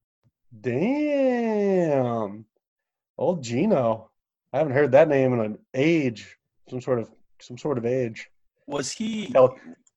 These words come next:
Speaker 2: was Geno still at the Jets? Or where, where did he, was he, re-, did he, like, take
Speaker 1: As,
Speaker 2: off?
Speaker 1: always,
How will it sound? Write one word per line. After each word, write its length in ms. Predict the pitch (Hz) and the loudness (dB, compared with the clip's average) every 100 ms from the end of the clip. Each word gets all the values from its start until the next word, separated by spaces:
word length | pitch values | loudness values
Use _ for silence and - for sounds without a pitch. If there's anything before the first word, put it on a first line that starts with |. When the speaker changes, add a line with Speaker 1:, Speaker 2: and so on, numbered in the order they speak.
| _ - | _ -14
Speaker 2:
was 200 | 143 131 | -12 -10
Geno 380 | 104 156 208 226 | -10 -4 -2 -2
still 920 | - - - 117 117 135 135 117 - _ _ _ _ _ _ _ _ - | -6 -12 -8 -6 -2 -2 0 -2 -6 _ _ _ _ _ _ _ _ -14
at 200 | 104 _ | -14 _
the 180 | 151 131 _ | -10 -10 _
Jets? 720 | 120 113 135 190 - - - _ _ _ - - _ _ _ _ - - 67 | -12 -4 0 -2 -4 -18 -20 _ _ _ -20 -20 _ _ _ _ -20 -20 -14
Or 220 | 117 117 104 127 - _ _ | -10 -10 -12 -20 -20 _ _
where, 300 | 123 147 156 127 - _ | -10 -10 -12 -20 -20 _
where 120 | 139 143 | -16 -14
did 160 | 135 | -12
he, 160 | 127 123 - - - | -10 -12 -14 -20 -16
was 180 | 110 - | -16 -10
he, 160 | 117 | -10
re-, 220 | 98 98 98 _ _ | -10 -14 -16 _ _
did 120 | 98 | -18
he, 120 | 104 | -16
like, 340 | 101 92 - 131 - 127 - - _ _ _ - | -12 -12 -12 -14 -14 -16 -16 -20 _ _ _ -8
take 120 | 143 | 0
Speaker 1:
As, 180 | 156 160 | 0 0
Speaker 2:
off? 220 | 117 147 | 0 2
Speaker 1:
always, 340 | 156 185 170 | 4 4 2